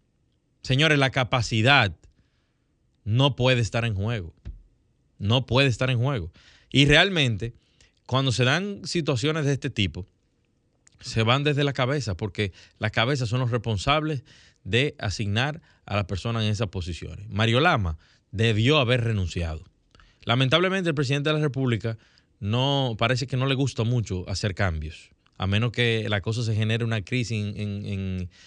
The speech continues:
en las redes sociales, en los medios de comunicación, y, y ahí quizás se lo lleva. Pero Mario Lama debería renunciar o debe ser destituido por,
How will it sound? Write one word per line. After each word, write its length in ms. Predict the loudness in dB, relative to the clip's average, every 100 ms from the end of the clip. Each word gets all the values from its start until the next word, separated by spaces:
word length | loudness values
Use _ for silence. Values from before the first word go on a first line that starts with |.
| _ -6
en 120 | -2
las 120 | 0
redes 220 | 0 0 -2
sociales, 680 | -8 -2 0 2 2 0
en 80 | -2
los 120 | -2
medios 260 | -2 0 0
de 80 | -2
comunicación, 880 | -4 -6 -4 -6 -4 -4 -2 -2 -2
y, 320 | -2 -2 -6 _ _ _
y 180 | -2 2
ahí 520 | 4 6 6 4 0 _ _ _ -2
quizás 840 | 0 2 4 4 4 0 -8 -16 _ _ _ _ _
se 200 | -8 -2
lo 100 | -2
lleva. 400 | 0 -2 -4 -12 _ _ _ -4
Pero 200 | 0 2
Mario 240 | 2 4
Lama 400 | 4 4 -2 -8 _ _ _ _ -14
debería 920 | -2 2 4 4 4 4 4 2 0 -8
renunciar 680 | -4 -2 -2 -2 0 -2 0
o 140 | 0
debe 160 | 2 2
ser 160 | 0 -2
destituido 680 | -2 -4 -2 -2 -2 -4 -10 -20 -20 _ _
por, 360 | 2 2 2